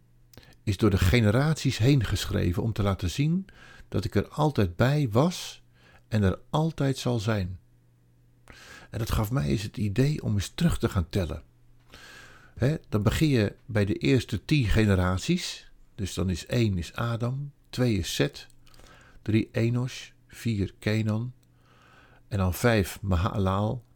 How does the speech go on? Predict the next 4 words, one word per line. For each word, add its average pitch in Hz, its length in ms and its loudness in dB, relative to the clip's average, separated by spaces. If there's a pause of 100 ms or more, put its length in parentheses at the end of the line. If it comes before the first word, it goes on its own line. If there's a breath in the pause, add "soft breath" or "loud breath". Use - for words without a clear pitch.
(560)
zes - 680 -2 (100)
Jered, 107 600 -2 (420)
zeven 127 540 0 (140)
Henoch 151 640 -2